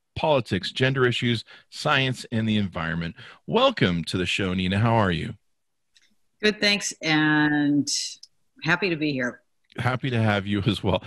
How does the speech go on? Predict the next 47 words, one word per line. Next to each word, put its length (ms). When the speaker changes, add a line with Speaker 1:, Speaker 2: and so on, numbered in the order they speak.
Speaker 1:
Give 160
us 140
your 80
plugs 400
so 100
that 160
you 160
can, 240
we 140
can 160
find 320
you 80
on 120
the 140
interwebs. 440
Speaker 2:
Well, 500
uh, 400
W 320
W 320
W 360
dot 280
nina 180
burleigh 320
dot 240
com 380
is 120
my 60
website. 580
At 320
Nina 260
Burleigh, 460
N 120
I 140
N 160
A 140
B 160
U 180
R 240
L 220
E 160
I 240
G 320
H, 340
is 180
my 220
Twitter 580
handle. 520